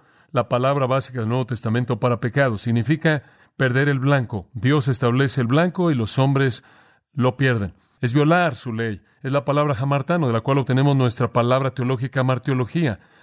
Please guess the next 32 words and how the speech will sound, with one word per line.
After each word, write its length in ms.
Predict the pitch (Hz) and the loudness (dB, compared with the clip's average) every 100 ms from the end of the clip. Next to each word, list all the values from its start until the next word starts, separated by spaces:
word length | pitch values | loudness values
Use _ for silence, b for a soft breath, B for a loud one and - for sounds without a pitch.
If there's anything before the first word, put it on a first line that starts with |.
| b | b
la 100 | 131 | -2
cual 300 | 143 135 135 | 2 0 2
es 280 | 147 151 - | -2 -4 -4
el 120 | 131 | -4
estudio 260 | 110 120 113 | -2 -2 0
del 160 | 117 | -2
pecado. 380 | 123 131 156 107 b b b | -2 0 -2 -2 b b b
Y 80 | 139 | -2
entonces, 340 | 127 139 123 | 2 2 0
¿qué 80 | - | 0
hacemos 320 | 160 135 135 | 0 2 0
si 80 | 131 | 0
tu 100 | 117 | 0
hermano 300 | 113 120 139 | 2 4 2
peca 240 | - 110 113 | 0 -2 0
contra 300 | 127 139 131 | 0 0 2
ti? 220 | 190 110 b b b b | 2 0 b b b b
Ese 180 | - 110 | -10 -6
es 100 | 110 | -2
el 100 | 131 | -2
punto. 340 | 127 139 107 - b b b b - | 2 0 -2 -12 b b b b -2
Ahora, 400 | 139 143 104 _ _ _ _ _ _ _ _ - | 0 0 -6 _ _ _ _ _ _ _ _ -4
hicimos 380 | 147 214 254 226 | 0 2 2 2
la 120 | 156 | 0
pregunta 340 | 139 127 123 | 0 0 0
por 140 | 131 113 | -2 -2
qué 80 | |
es 80 | 123 | -2
tan 100 | 135 | 0
importante. 600 | 123 117 127 156 147 110 | 0 0 0 2 0 -2
Dice 240 | 101 131 160 | -2 0 0
aquí, 280 | - 131 | 0 -2